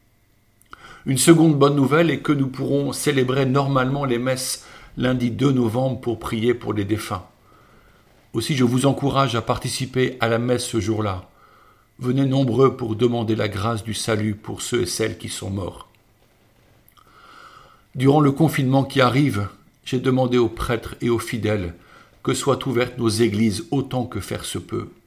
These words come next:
Arrêtez-vous durant votre sortie du jour pour une visite au Saint-Sacrement, pour un chapelet,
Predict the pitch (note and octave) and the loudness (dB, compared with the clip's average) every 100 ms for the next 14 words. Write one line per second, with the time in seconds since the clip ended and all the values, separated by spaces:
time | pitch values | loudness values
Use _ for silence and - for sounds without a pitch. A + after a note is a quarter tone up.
0 | _ _ _ _ - - _ _ - C#3+ | _ _ _ _ -20 -20 _ _ -2 0
1 | D3+ C#3 C#3 A#2+ C#3+ A2+ A#2 A#2 A#2 A#2 | 2 2 2 2 0 0 0 0 0 -2
2 | A#2 A2+ - A2 - A2 A2 G2+ B2 A#2+ | -4 -4 -4 -6 -6 -2 -2 0 0 0
3 | - A2+ A2 F#2+ A2+ G#2 A2+ A2 - A#2+ | -4 -2 0 0 -2 -2 -2 -6 -6 -4
4 | - A2+ - A2 - A2+ G#2+ G2 F2+ - | -2 -4 -4 -6 -4 -4 -2 -4 -8 -16
5 | - - - _ _ _ - C#3 C#3 - | -20 -20 -20 _ _ _ -6 -2 0 0
6 | B2+ - A2 F#2+ F2 E2 | -2 -2 -2 -2 -2 -8